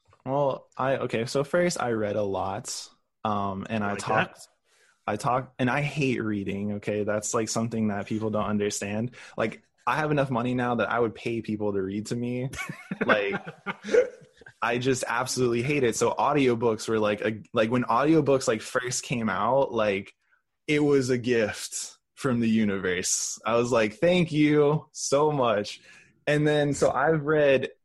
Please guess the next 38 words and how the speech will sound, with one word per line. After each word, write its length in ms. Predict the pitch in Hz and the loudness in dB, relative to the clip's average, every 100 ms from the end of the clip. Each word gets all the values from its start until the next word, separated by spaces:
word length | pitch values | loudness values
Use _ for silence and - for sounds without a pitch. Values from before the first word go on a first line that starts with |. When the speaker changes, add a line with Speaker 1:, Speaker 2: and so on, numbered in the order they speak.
| _ - | _ -4
Speaker 1:
I 80 | 135 | 0
don't 120 | 135 | 2
know 80 | 131 | 0
if 80 | |
you 80 | 127 | 2
guys 160 | 123 120 | 0 0
can 100 | 113 | -2
see 140 | 123 | -2
my 160 | 113 98 | -2 -2
bookshelf 540 | 95 113 - 107 104 - | 0 -2 0 0 -2 -2
back 240 | 104 104 - | -2 -2 0
there, 240 | 117 123 | 2 2
but 360 | 107 107 101 - _ _ _ _ | 2 0 0 -4 _ _ _ _
all 280 | 127 147 156 | 2 4 6
of 140 | 147 | 6
those 280 | 131 120 110 | 4 2 0
books, 680 | 110 123 104 92 - - - _ _ - | 0 2 2 0 -8 -12 -14 _ _ -2
there's 180 | 107 | -2
programming 600 | - 147 135 135 131 127 | 0 2 4 4 2 2
books, 460 | 123 123 120 110 - | 4 4 4 0 -2
there's 440 | 107 101 101 - - | 0 0 -4 -10 -6
a 80 | 110 | 0
lot 260 | 110 110 120 | 2 4 2
of 100 | 113 | 2
it's, 320 | 104 - - | 0 -2 -2
like, 340 | 107 95 92 | -2 -2 -6
stock 500 | - - 107 117 - | -8 -2 2 2 0
books, 540 | 117 117 117 - - - | 0 2 0 -2 -10 -6
you 140 | 107 | -4
know, 80 | 95 | -4
trading 380 | - 117 113 117 | -2 0 0 0
books, 480 | 110 117 - - - _ _ _ _ - | 0 -2 -4 -14 -16 _ _ _ _ -2
all 180 | 135 143 | 2 4
of 80 | |
those 160 | 135 123 | 4 4
books 220 | 123 113 | 0 -2
I 100 | - | -2
read. 560 | 107 107 110 95 - | -2 0 -2 -2 -6